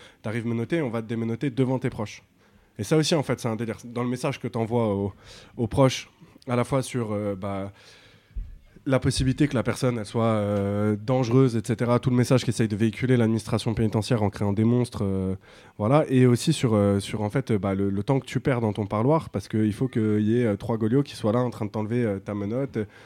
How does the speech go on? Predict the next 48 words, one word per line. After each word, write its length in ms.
euh, 160
machin, 420
et 100
qu'au 220
retour, 480
euh, 640
eux, 140
vu 160
qu'ils 140
veulent 120
travailler 280
le 60
moins 140
possible, 340
ils 60
vont 100
essayer 180
de 60
sucrer 220
le 80
plus 160
de 60
temps 160
possible 280
au 40
parleur, 400
au 120
parloir 360
pour, 360
euh, 220
te 120
les 100
remettre 320
le 60
plus, 160
enfin, 400
voilà, 140
donc 120
ça 100
a 40
des 80
conséquences 440
quand 100
même, 180
euh, 40
très 180
concrètes, 320
quoi. 120